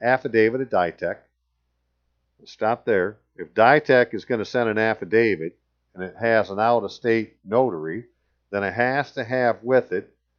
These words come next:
a certificate of authority from the Secretary of State of the state of the notary, or it has no value in Wisconsin.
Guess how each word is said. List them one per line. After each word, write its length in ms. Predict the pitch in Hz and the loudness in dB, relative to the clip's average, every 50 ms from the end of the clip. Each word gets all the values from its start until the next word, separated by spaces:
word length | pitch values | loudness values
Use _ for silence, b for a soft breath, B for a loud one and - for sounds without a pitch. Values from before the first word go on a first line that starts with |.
| _ _ | _ _
a 140 | 98 98 95 | -6 -6 -6
certificate 840 | - - 107 90 - - 135 131 127 - 127 - _ 131 127 123 - - | -6 -8 -10 -10 -6 -4 -4 -4 -4 -6 -12 -10 _ -6 -6 -6 -4 -6
of 160 | - 98 180 | -6 -6 -6
authority 800 | 175 - _ - 139 135 123 110 98 - - - 87 92 113 117 - | -8 -12 _ -8 -4 -2 0 -2 -2 -4 -6 -8 -8 -8 -8 -10 -10
from 180 | - 101 92 | -12 -12 -12
the 100 | 92 90 | -10 -12
Secretary 720 | 90 - 123 120 - 107 - _ - 123 113 104 101 95 | -8 -6 -6 -6 -6 -10 -14 _ -4 -4 -2 -2 -2 -6
of 60 | 92 90 | -8 -10
State 580 | - - _ 147 120 98 92 101 123 - _ _ _ _ _ _ _ _ _ _ _ _ _ _ _ _ _ | -12 -8 _ 0 0 0 0 -4 -8 -12 _ _ _ _ _ _ _ _ _ _ _ _ _ _ _ _ _
of 240 | 107 107 104 98 87 | 0 2 2 2 0
the 80 | 95 92 | -6 -8
state 560 | - - - 143 143 135 123 120 123 123 - | -8 -6 2 4 6 6 6 4 2 0 -2
of 160 | 107 104 92 | -2 -2 0
the 100 | 95 98 | -2 -6
notary, 680 | 98 107 127 151 175 175 156 110 90 85 87 101 123 117 | -4 -2 0 0 0 0 0 -2 -2 -2 -2 -2 -2 -4
or 200 | 113 107 107 107 | -2 -2 -2 0
it 60 | 104 | 0
has 380 | 123 135 135 131 131 120 - | -2 -4 -2 -2 -4 -4 -6
no 220 | 120 120 123 123 113 | -4 -4 -4 -4 -4
value 540 | 101 107 107 104 101 101 104 110 113 110 113 | -2 -2 0 2 2 2 2 0 -2 -4 -4
in 120 | 120 127 | -8 -8
Wisconsin. 640 | 135 135 - _ 180 180 185 185 175 180 - 87 | -10 -12 -10 _ -6 -4 -4 -6 -8 -10 -16 -20